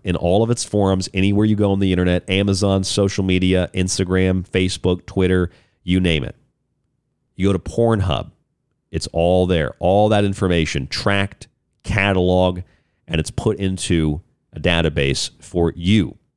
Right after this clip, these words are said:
These people want to recreate life. They want to replace the organic with the synthetic,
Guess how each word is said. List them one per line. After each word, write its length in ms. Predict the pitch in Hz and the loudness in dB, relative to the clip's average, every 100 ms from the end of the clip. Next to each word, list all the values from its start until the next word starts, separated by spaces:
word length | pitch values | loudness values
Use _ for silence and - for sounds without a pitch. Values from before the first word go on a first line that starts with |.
| _ _ _ _ _ _ _ _ _ | _ _ _ _ _ _ _ _ _
These 200 | - 90 | -4 -4
people 340 | - 104 104 101 | 0 0 2 2
want 260 | 92 82 | 2 -2
to 240 | - 85 78 | -2 0 2
recreate 800 | 78 95 - 107 104 107 - - _ _ _ _ _ _ _ _ _ - | 2 0 0 2 2 2 -2 -12 _ _ _ _ _ _ _ _ _ -4
life. 520 | 92 78 78 - - _ _ | 0 0 -2 -6 -16 _ _
They 140 | 92 90 | -2 0
want 240 | 85 76 | 0 -2
to 100 | - | -2
replace 520 | 82 76 - 95 104 | -2 -2 0 0 0
the 140 | - 101 | 0 0
organic 500 | 98 90 92 95 - | 0 0 0 0 -2
with 140 | 92 | -2
the 100 | 98 | -2
synthetic, 640 | 90 98 - 78 73 78 | -2 -4 -2 -2 -2 -4